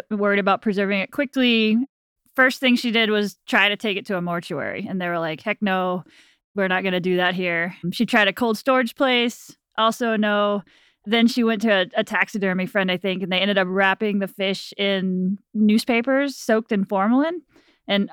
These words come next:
ultimately, it was taxidermied. It went from being kind of that beautiful blue speckled color, turned brown as a result of that preserving process. But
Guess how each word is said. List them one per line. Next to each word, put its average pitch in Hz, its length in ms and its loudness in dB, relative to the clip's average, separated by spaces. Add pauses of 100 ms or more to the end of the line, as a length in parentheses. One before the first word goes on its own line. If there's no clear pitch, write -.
(100)
ultimately, 240 520 4
it 208 40 0
was 202 140 -2
taxidermied. 185 840 -2 (120)
It 220 60 0
went 214 200 0
from 214 160 0
being 196 180 0
kind 196 160 0
of 190 60 0
that 175 200 0
beautiful 190 540 -2
blue 180 300 0
speckled 175 720 -2 (120)
color, 185 640 0 (440)
turned 208 280 0
brown 180 300 2
as 170 120 -6
a 175 60 -6
result 170 320 -4
of 175 60 -6
that 170 140 -4
preserving 170 420 -8
process. 156 400 -8
But 165 220 -8